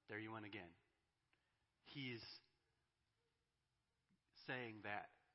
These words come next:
within your reach is the grace that empowers you to rise above the fear, that empowers you to be victorious over fear.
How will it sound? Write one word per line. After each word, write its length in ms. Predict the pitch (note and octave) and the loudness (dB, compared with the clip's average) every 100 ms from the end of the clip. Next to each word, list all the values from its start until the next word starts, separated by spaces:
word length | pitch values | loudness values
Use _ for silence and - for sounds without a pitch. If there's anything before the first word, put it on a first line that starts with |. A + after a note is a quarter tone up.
| G#2+ G#2 | -12 -4
within 460 | C3 - C#3 C#3+ | -4 -2 -2 -2
your 180 | C3 G#2+ F2 | 0 -2 -2
reach 500 | A2 B2+ - - - - - - _ - | -6 -8 -8 -2 -2 -2 -14 -20 _ -2
is 160 | A2 | -2
the 120 | - G2+ | -2 -8
grace 720 | F#2+ G#2+ G#2 - - - - - _ _ _ _ _ _ _ _ _ | -6 -6 -6 -10 -12 -10 -12 -16 _ _ _ _ _ _ _ _ _
that 120 | G#2+ G2 | -4 -4
empowers 600 | F2+ F#2+ G#2 G#2 F#2+ F2 - | -6 -4 -2 -2 -6 -8 -12
you 160 | C2+ D2+ _ _ _ _ _ _ - | -14 -16 _ _ _ _ _ _ -4
to 80 | B2 | -2
rise 320 | G#2 G#2 G2 | 2 2 0
above 320 | F#2+ F#2 G#2 F#2 | -6 -4 -4 -4
the 100 | - - | -14 -12
fear, 160 | E2 C#2+ - _ _ _ _ _ _ _ _ _ _ | -12 -14 -20 _ _ _ _ _ _ _ _ _ _
that 160 | A#2+ A2+ | 2 2
empowers 580 | G#2 A2+ A#2 A2+ G#2+ G#2 | -2 2 2 4 0 -4
you 100 | G#2 | -10
to 120 | F#2+ | -6
be 160 | G#2 | -6
victorious 960 | F#2+ G2+ - - G#2+ G2+ F#2+ - - - _ _ - | -4 -8 -8 -12 -8 -8 -10 -12 -12 -12 _ _ -8
over 240 | G2+ F#2+ F2+ G2 | -6 -6 -10 -10
fear. 160 | F#2 | -12